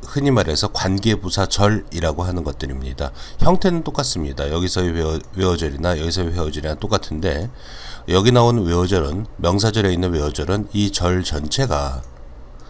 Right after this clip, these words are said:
주어나 목적어나 보어로 쓰인다라는 특징을 가지게 되겠죠. 모든 명사가 그러하듯이요.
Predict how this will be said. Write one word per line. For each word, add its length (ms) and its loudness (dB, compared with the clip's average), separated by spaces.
주어나 420 8
목적어나 580 2
보어로 500 4
쓰인다라는 840 0
특징을 400 0
가지게 300 -4
되겠죠. 480 -4
모든 320 0
명사가 400 -2
그러하듯이요. 920 -4